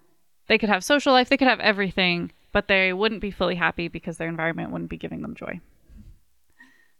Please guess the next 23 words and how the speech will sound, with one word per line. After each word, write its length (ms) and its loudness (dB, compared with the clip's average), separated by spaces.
So 180 2
to, 140 -2
like, 200 4
up 220 2
a 60 0
Sims 260 -2
environment 400 2
score, 220 -2
things 220 -10
that 140 -4
you 140 -8
do 220 -8
is, 100 -10
like, 160 -8
add 280 -4
curtains, 640 -4
add 240 -2
things 280 2
on 140 -2
the 100 -8
wall, 640 -8
add, 540 0
um, 420 -2